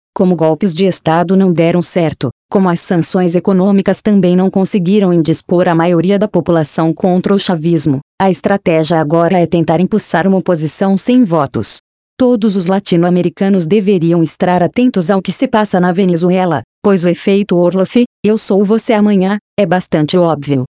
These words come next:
Com o visível declínio do poder dos Estados Unidos na cena internacional e o mundo multipolar nascendo,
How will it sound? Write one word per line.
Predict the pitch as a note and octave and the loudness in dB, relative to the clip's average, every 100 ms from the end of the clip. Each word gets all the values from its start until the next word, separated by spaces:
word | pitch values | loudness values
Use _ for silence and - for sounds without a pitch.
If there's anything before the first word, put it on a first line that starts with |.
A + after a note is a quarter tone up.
| _ _ | _ _
Com | - B3 | -2 2
o | A#3+ | 2
visível | F#3+ D#3+ F#3+ F3+ G3+ | 0 0 0 2 0
declínio | F3 E3+ G#3+ G3 F3+ | 0 0 0 2 2
do | E3 | 2
poder | G#3+ D#3+ F3 | 0 2 0
dos | D#3 E3 | 0 0
Estados | D#3 - F#3+ F#3 G#3 | 0 0 -2 0 0
Unidos | G3 F#3 F#3 E3 E3+ | 2 2 2 0 0
na | E3 | -2
cena | - G#3 G#3 | -2 0 2
internacional | G3 G3+ F#3+ F3+ - F3 F3 F3+ | 2 0 0 -2 -2 0 2 2
e | G#3 | 2
o | |
mundo | G3 A3+ G#3+ | 2 2 2
multipolar | G#3 G#3 G#3 G3+ F3+ E3+ F3+ | 2 0 -2 -2 0 0 0
nascendo, | E3 D#3 - D#3+ B2+ | 0 -2 -2 -2 -2